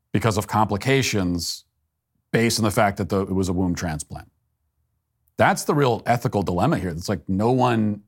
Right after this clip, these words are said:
is talking about or even acknowledging that I've seen. That there, there is a risk involved with the child. And, but that is a person,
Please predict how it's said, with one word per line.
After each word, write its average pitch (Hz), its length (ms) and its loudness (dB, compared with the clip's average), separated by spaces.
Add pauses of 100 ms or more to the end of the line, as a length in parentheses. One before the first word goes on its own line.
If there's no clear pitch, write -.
(160)
is 131 160 -2
talking 127 340 2
about 98 240 0
or 92 80 0
even 110 180 2
acknowledging 85 580 -2
that 71 100 -8
I've 147 180 2
seen. - 280 -12 (2250)
That 95 180 0
there, 226 220 2
there 117 160 2
is 131 200 2
a 185 120 4
risk - 420 0 (720)
involved 127 680 2 (280)
with 117 280 0
the 120 120 0
child. 117 480 2
And, 101 260 -2
but 104 160 -2
that 127 180 4
is 120 200 -2 (100)
a 123 220 0 (180)
person, 139 680 0